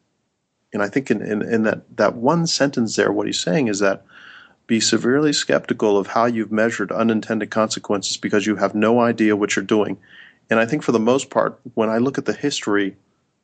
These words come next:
of government counterinsurgency,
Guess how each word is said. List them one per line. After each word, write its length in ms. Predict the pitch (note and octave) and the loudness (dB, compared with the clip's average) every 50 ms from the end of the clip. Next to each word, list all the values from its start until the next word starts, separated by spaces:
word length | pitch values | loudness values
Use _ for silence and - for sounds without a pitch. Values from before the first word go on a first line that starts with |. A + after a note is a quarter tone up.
| _ _ _ _ _ - | _ _ _ _ _ 0
of 180 | A2+ A2+ G#2 A2+ | 0 0 2 2
government 460 | - A#2+ A#2 B2 B2 A#2+ A2+ - - | 0 0 2 2 2 2 2 2 -2
counterinsurgency, 1160 | - - B2+ C3 B2+ B2 A2+ G#2 G2 G2 - C3 C3 C3 B2+ A2+ G2+ - - G#2+ G#2 G#2+ G#2 | -6 -4 -2 0 0 2 2 0 0 -2 0 0 0 0 0 -2 -4 -4 -4 -4 -6 -6 -8